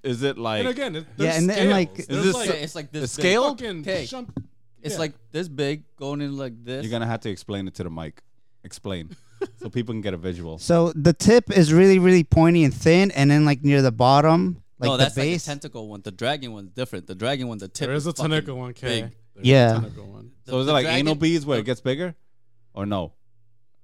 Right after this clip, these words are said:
Speaker 1: Or does it just start off
Speaker 4: The
Speaker 1: huge?
Speaker 4: tentacle one, it's, it's small,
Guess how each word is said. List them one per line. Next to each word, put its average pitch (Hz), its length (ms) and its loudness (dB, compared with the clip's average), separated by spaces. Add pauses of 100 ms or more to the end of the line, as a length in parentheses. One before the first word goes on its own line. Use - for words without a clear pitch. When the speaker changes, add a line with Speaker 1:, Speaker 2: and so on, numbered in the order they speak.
Speaker 1:
Or 104 80 -10
does 107 160 -4
it - 40 -14
just 101 180 -8
start 117 200 -2
off 104 160 -4 (140)
Speaker 4:
The 107 80 -12
Speaker 1:
huge? 127 200 0
Speaker 4:
tentacle 233 360 -8
one, 160 300 -10
it's, 156 160 -12
it's 151 180 -12
small, 147 580 -4